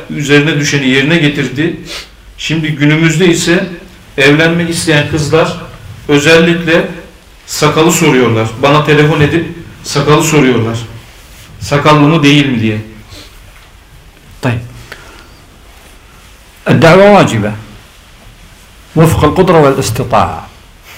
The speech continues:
Speaker 2: بماذا نبدأ في الدعوة إلى الله تبارك وتعالى؟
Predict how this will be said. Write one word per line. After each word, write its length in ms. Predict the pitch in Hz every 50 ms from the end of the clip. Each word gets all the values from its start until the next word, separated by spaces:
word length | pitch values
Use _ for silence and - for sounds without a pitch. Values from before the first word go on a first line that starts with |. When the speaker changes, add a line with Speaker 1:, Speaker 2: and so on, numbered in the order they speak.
| - - - - - - - - - - - - - - - - - - - -
Speaker 2:
بماذا 480 | 135 131 147 151 165 185 180 156 160 156
نبدأ 320 | 160 160 135 127 135 127
في 100 | 117 -
الدعوة 380 | 117 117 117 - 127 127 120 120
إلى 100 | 120 120
الله 180 | 120 117 110 107
تبارك 480 | 98 117 107 104 107 104 98 98 -
وتعالى؟ 560 | 113 110 101 104 - 104 98 98 95 90 90